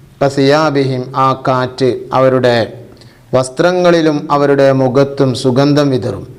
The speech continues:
ഫയസ്ദാദൂന ഹുസ്നം വജമാല, ആ സമയത്ത് അവർക്ക് ഭംഗിയും ഓജസ്സും വർദ്ധിക്കും. ഫയർജിഊന ഇലാ അഹ്ലിഹിം,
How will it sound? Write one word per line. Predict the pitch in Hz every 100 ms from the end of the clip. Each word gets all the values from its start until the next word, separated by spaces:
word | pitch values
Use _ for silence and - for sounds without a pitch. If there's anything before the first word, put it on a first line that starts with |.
| -
ഫയസ്ദാദൂന | 165 208 185 170 190 185 185 175
ഹുസ്നം | 165 180 175 170 160 156
വജമാല, | 147 135 139 135 135 131 123 107 - - 123
ആ | 131
സമയത്ത് | 127 131 131 131 127 135 127
അവർക്ക് | 127 123 131
ഭംഗിയും | 120 123 127 139 139 120 135
ഓജസ്സും | 120 131 139 151 - 156
വർദ്ധിക്കും. | 147 135 135 135 104 - - - -
ഫയർജിഊന | 165 156 135 123 139 156 165 156
ഇലാ | 143 135 135
അഹ്ലിഹിം, | 131 131 131 127 127 127 117